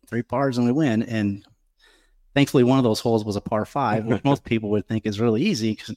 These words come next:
Speaker 1: he had a perfect drive. It was eighteenth hole, still a one-shot lead. And, um, we had, like, two hundred yards to the front of the green is all. It was a five iron, you know, but there's trouble right and bunkers left. And he said, "Well," he said, "do we go for this and bring another number in?" I said, "Nope,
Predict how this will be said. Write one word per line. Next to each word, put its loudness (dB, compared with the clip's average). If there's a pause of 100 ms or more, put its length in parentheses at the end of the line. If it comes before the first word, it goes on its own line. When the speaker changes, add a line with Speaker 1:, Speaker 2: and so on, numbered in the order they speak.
Speaker 1:
he -4
had 0
a -16
perfect -6
drive. -2
It -6
was -6
eighteenth 0
hole, 0
still 0
a 2
one-shot -2
lead. -2
And, -6 (800)
um, -4 (520)
we -2
had, -2
like, -4 (200)
two 2
hundred 0
yards -2
to -12
the -8
front -4
of -2
the -10
green -2
is -4
all. -4
It -2
was -6
a -10
five -4
iron, -4
you -2
know, -2
but -8
there's -2
trouble -6
right -6
and -12
bunkers -8
left. -6
And -6 (720)
he -4
said, -2
"Well," 0
he -4
said, -4
"do -2
we -4
go -2
for -8
this -2
and -2
bring 0
another 0
number 0
in?" 0
I -2
said, -8
"Nope, -4